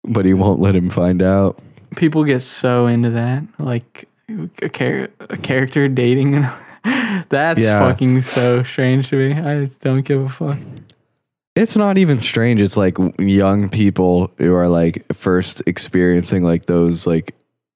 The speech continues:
Speaker 1: emotions. It's, like, for the first few years of that, it's just, like,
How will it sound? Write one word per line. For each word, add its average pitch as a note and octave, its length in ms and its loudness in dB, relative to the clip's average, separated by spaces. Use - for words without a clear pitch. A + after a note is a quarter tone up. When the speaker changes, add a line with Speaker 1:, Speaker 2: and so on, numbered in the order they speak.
Speaker 1:
emotions. F2 640 0
It's, E2 240 -6
like, D#2+ 260 -2
for F2 220 -2
the E2 80 0
first E2 300 -2
few E2+ 180 0
years E2 320 2
of E2 80 2
that, D#2 380 0
it's F2+ 180 -2
just, F#2+ 180 0
like, D2+ 200 0